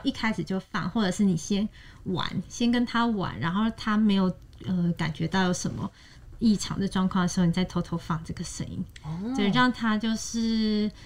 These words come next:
Speaker 2: 没有防备的，突然
Speaker 1: 对。
Speaker 2: 有一个小小声的声音，他接受度会比较高。
Speaker 1: 对，对，你不要一开始就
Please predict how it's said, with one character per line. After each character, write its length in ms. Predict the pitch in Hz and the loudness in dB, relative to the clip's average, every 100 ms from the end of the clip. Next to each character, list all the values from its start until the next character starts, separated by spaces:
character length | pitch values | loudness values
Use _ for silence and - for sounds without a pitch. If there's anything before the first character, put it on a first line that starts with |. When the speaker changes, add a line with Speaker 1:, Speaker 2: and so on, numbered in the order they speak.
| - | -8
Speaker 2:
没 140 | 240 | -2
有 120 | 285 226 | 2 2
防 380 | - 202 202 | 2 2 2
备 220 | 247 247 190 | 4 4 4
的， 200 | 185 175 | 0 -2
突 200 | 247 220 | -2 0
然 180 | 196 | 2
Speaker 1:
对。 160 | 208 190 196 | 2 2 2
Speaker 2:
有 140 | 190 | 2
一 40 | |
个 100 | 226 | 2
小 280 | 226 - 202 | 2 0 0
小 180 | 208 170 | 0 -4
声 180 | - 202 | -2 -2
的 120 | 190 | -2
声 140 | 196 185 | -2 -2
音， 100 | 190 | -2
他 160 | 214 | -2
接 240 | 202 202 185 | -2 -2 -2
受 220 | - 180 | 0 -2
度 140 | 196 | -2
会 120 | 175 170 | -4 -4
比 100 | - | -6
较 140 | 165 | -10
高。 40 | - | -2
Speaker 1:
对， 420 | 262 240 196 175 | 2 4 2 2
对， 180 | 170 214 | 0 2
你 140 | 208 214 | 4 4
不 100 | 262 | 2
要 160 | 277 | 2
一 80 | 311 | 0
开 220 | 285 285 | 0 0
始 140 | 254 180 | 2 0
就 160 | 226 | 0